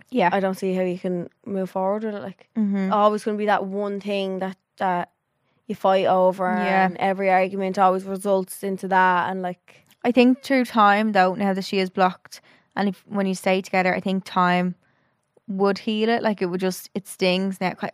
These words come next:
Speaker 1: I hate that feeling of, like, when you,
Speaker 2: Oh.
Speaker 1: something bad happens, or, like,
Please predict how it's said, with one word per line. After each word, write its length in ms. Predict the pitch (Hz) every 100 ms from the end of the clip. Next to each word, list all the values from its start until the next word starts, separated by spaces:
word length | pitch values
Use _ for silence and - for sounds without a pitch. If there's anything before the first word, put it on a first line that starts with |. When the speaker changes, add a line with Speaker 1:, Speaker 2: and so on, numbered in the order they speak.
| -
Speaker 1:
I 80 |
hate 240 | 190 190 202
that 160 | 185
feeling 240 | - 180 175
of, 60 | 170
like, 140 | 170
when 120 | 175
you, 140 | 175 170 _ -
Speaker 2:
Oh. 800 | 226 233 226 220 214 208 202 196
Speaker 1:
something 280 | 196 185 196
bad 240 | 196 196
happens, 360 | 196 190 196 190
or, 100 | 185
like, 360 | 185 175 -